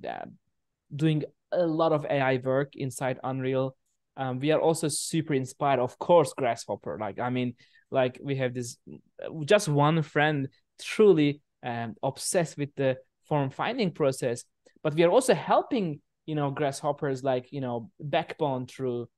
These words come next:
um, other Python libraries for lower dimension reductions and finding ways of mixed matching many softwares. We are also super now inspired by cloud computing, which is a whole different monster power resource that we are trying to learn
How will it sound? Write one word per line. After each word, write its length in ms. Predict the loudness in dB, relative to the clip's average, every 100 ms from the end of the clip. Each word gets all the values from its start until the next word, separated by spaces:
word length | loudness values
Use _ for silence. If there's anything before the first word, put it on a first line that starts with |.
| _ -14
um, 240 | -10 -10 -6 0
other 240 | 2 2
Python 540 | 0 0 0 0 -4 0
libraries 720 | 2 0 0 -2 -2 -4 -8 -2
for 320 | 0 0 -2 _ _
lower 280 | -2 0 0
dimension 640 | -2 -2 -2 -4 -6 -6
reductions 800 | -6 -4 -6 -8 -10 -10 -8 -8
and 200 | -8 -10 -12 _ _
finding 460 | -2 0 2 0 2
ways 240 | 0 0
of 160 | -2 -2
mixed 260 | -6 -6
matching 440 | -6 -6 -6 -4 -4
many 200 | -4 -4
softwares. 720 | -4 -4 -6 -8 -6 -8 -12 _ _ _ -4
We 80 | 2
are 60 |
also 240 | 2 2 -2
super 360 | -2 -4 -2
now 240 | 0 0 0
inspired 460 | -4 -6 -4 -2 0
by 140 | -4
cloud 380 | -2 -4 -2 -4
computing, 580 | -8 -10 -10 -12 -10 -10
which 160 | -8 -6
is 100 | -6
a 120 | -6 -2
whole 160 | 0
different 440 | -2 -6 -8 -10 -12 _ _ -6
monster 680 | 2 4 2 0 -4 -4 -8
power 320 | -4 -2 0 -2
resource 400 | -4 -4 -4 -4
that 160 | -8
we 60 | -6
are 80 | -6
trying 340 | -8 -10 -8
to 80 | -8
learn 360 | -6 -4 -4